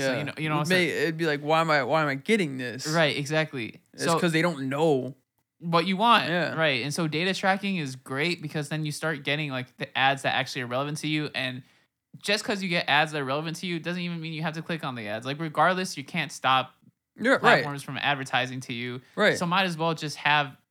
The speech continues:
Speaker 2: ads that actually, like, you know, potentially might interest you, you know? Even if it's, like, a song, you know? Like, song, you can click on a song link for free.
Speaker 1: Yeah.
Speaker 2: Uh, you know, like, if you, if you, like, listen to Spotify and stuff like that,
Speaker 1: Yeah.
Speaker 2: you get an ad that's like,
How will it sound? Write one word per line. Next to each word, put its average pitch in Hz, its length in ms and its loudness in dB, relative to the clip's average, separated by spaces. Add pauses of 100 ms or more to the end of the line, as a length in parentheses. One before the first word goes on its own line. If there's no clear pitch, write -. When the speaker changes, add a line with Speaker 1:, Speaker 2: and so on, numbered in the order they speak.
Speaker 2:
ads 143 320 0
that 127 240 0
actually, 131 440 -2
like, 113 320 -6
you 143 80 -6
know, 110 120 -6
potentially 143 480 -8
might 135 240 -2 (160)
interest 139 440 -10
you, 98 140 -12
you 131 220 -8
know? 120 260 -4 (280)
Even 233 260 6
if 226 100 2
it's, 220 100 0
like, 214 160 0
a 147 60 -2
song, 139 640 -2
you 135 140 -2
know? 160 200 2
Like, 143 220 2
song, 220 380 2
you 196 100 -2
can 202 300 -2 (100)
click 196 180 -4
on 185 120 -2
a 160 80 -4
song 175 320 0
link 165 160 -4
for 175 160 -8
free. 170 520 -2
Speaker 1:
Yeah. 156 280 4
Speaker 2:
Uh, - 20 -2
you 175 160 -2
know, 160 160 2
like, 160 180 0
if 165 80 -4
you, 170 240 -6
if 156 240 -12
you, 175 200 -4
like, 151 180 -6
listen 156 240 -6
to 151 60 -4
Spotify 151 400 0
and 147 100 -4
stuff 139 160 -6
like 143 140 -8
that, 135 160 0
Speaker 1:
Yeah. 156 100 2
Speaker 2:
you 147 80 0
get 139 80 0
an 127 140 -2
ad 131 380 2
that's 123 200 -4
like, 117 220 -6